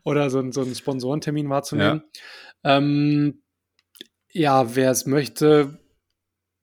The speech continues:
Speaker 1: gerne, aber, ähm, ist schwierig. Also ich würd's nicht empfehlen.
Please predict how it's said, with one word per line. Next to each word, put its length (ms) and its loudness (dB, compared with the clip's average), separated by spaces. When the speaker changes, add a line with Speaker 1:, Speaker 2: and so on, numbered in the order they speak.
Speaker 1:
gerne, 480 2
aber, 440 2
ähm, 460 -4
ist 120 -8
schwierig. 440 -4
Also 160 -10
ich 140 -10
würd's 280 -14
nicht 200 -10
empfehlen. 520 -4